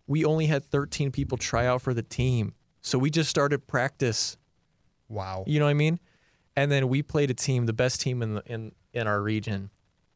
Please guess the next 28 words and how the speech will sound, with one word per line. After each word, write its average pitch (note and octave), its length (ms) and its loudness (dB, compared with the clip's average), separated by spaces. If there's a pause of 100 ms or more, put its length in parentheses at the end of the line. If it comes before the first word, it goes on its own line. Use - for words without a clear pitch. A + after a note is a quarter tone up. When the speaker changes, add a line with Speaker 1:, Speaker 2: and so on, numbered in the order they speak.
(960)
Speaker 1:
And A2+ 80 -10
we A2+ 100 -2
go, G#2+ 360 -2
and A2 100 0
we A2+ 80 0
go, A2 520 2
and G#2+ 200 -6 (640)
we're A#2 120 0
their A2 160 2
winter G#2+ 400 -2
fair A2 320 0
g-, - 200 -16
or G#2+ 160 0
the A2 240 -6
winter A2+ 220 -4
fair G#2+ 240 -2
game, G#2+ 440 -4
and G#2+ 200 -12 (1300)
we B2 160 -6
s-, - 180 -6 (360)
the B2+ 120 2
first - 600 -2
quarter, A2+ 480 2
it A2 100 2
was G#2+ 320 0 (180)
twenty-one A#2 680 2
to G#2+ 100 4
zero G#2 580 4